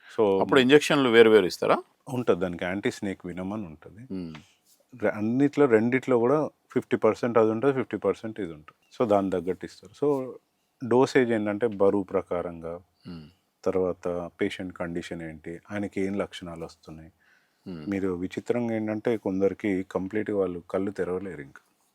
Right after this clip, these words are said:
Speaker 2: ఆ.
Speaker 1: ఇట్లా పెరాలసిస్ వచ్చినట్టు వస్తారు.
Speaker 2: ఓకే.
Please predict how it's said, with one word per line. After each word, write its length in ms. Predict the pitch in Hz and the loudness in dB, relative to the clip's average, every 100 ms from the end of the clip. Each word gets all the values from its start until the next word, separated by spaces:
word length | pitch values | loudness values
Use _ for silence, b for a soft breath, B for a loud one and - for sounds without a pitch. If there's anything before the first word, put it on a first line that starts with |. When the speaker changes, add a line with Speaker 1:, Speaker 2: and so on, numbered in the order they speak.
| - | -10
Speaker 2:
ఆ. 300 | 98 82 76 90 _ _ _ | -8 -8 -12 -20 _ _ _
Speaker 1:
ఇట్లా 140 | 90 | -14
పెరాలసిస్ 540 | - 92 92 95 107 98 | -8 -6 -6 -6 -6 -8
వచ్చినట్టు 440 | 90 90 82 - | -8 -12 -16 -18
వస్తారు. 360 | - _ - _ _ _ _ - | -20 _ -20 _ _ _ _ -16
Speaker 2:
ఓకే. 300 | 90 - _ | -14 -14 _